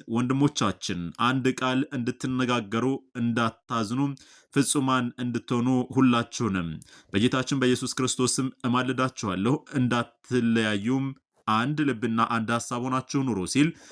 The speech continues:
የሐዋርያው ቅዱስ ጳውሎስ መልእክት ወደ ቆሮንጦስ ሰዎችን መልእክት ዋቢ በማድረግ እንኳን ደስ ያለን፣ ክፋት ለማንም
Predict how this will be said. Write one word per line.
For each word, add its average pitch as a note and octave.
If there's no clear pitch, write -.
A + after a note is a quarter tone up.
የሐዋርያው C#3
ቅዱስ A2+
ጳውሎስ A#2+
መልእክት A2+
ወደ A2+
ቆሮንጦስ A2
ሰዎችን G#2
መልእክት A2+
ዋቢ A2+
በማድረግ A#2
እንኳን C#3
ደስ C3
ያለን፣ G2+
ክፋት A#2+
ለማንም C3+